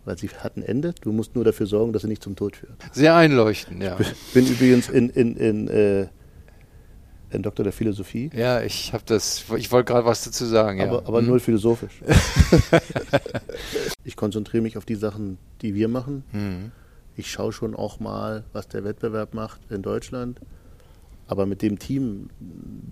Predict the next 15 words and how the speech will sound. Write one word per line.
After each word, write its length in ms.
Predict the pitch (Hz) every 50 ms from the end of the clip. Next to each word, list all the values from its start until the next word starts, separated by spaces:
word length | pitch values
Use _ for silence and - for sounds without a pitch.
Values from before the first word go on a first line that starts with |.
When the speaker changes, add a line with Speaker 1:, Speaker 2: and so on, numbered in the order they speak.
| - - - - - - - -
Speaker 1:
das 200 | - 107 - -
ich 120 | 113 -
jetzt 200 | - 120 113 -
habe, 380 | 107 101 104 113 120 117 104 - - - - - - - - - - - - -
also 220 | - 101 98 98
auch 140 | 98 98 -
gerade 340 | - 101 101 101 101 104 104
in 120 | 104 98
dem 140 | 98 98 98
Bereich 260 | 104 - 92 95 90
Digitalisierung, 760 | - - 113 104 - 98 95 98 90 101 110 117 120 113 101
die, 140 | 95 104 107
die 100 | 101 110
Leute, 280 | 107 104 101 - - 104
die, 180 | 107 107 104